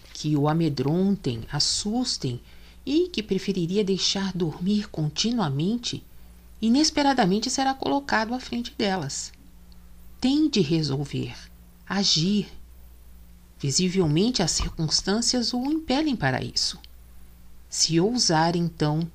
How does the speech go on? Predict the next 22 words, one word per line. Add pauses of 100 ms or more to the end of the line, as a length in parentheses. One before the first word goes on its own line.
(120)
dar
o
primeiro
passo
confiante
na
vitória (240)
da
boa
vontade, (540)
abrir-se-á
o
nó
fatídico, (360)
passará
por
ele (360)
e
estará
livre
disso. (1080)
Porém,